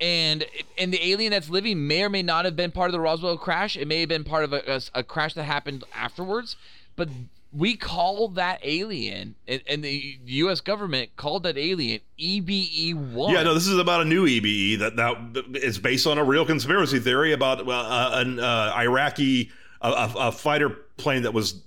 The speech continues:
Speaker 2: an Iraqi fighter plane that downed in, uh, Tennessee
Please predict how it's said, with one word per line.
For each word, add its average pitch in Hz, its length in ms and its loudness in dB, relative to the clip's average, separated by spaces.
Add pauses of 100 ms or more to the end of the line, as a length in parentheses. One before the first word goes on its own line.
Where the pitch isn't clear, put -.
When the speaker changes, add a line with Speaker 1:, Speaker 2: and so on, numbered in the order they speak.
(140)
Speaker 2:
an 117 120 0
Iraqi 135 300 2
fighter 131 480 0
plane 110 260 0
that 95 280 -4
downed 120 420 2
in, 113 400 -2
uh, 101 200 0
Tennessee 117 680 0